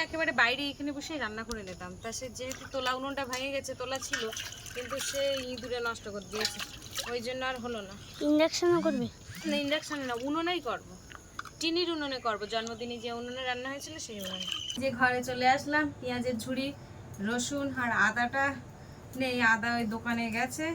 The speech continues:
Speaker 1: বাপির বাবা বাজার থেকে পাঠিয়ে দেবে। বাপি ওই হাই স্কুল পর্যন্ত গেছে,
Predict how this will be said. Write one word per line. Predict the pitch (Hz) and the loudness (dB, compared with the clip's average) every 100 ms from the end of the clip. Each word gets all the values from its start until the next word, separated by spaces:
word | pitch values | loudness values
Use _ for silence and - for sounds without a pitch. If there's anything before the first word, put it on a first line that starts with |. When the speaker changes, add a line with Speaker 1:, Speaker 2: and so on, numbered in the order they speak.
| 320 - - - - - 208 | -4 -12 -16 -16 -16 -4 0
Speaker 1:
বাপির | 220 233 208 | 2 2 2
বাবা | 220 208 226 240 - - - - - - 208 | 4 6 4 4 -4 -14 -16 -16 -12 0 2
বাজার | 220 240 - | 2 0 -2
থেকে | 254 247 | -2 2
পাঠিয়ে | 240 233 277 262 | 2 4 0 0
দেবে। | 277 339 262 | 0 2 4
বাপি | 214 233 226 | 4 2 -2
ওই | 233 208 - - - 214 | -2 -4 -12 -16 -6 0
হাই | 220 240 | 0 0
স্কুল | 262 247 | -4 -2
পর্যন্ত | 247 240 247 247 226 | -2 -2 -2 -2 -2
গেছে, | 247 285 | -2 -2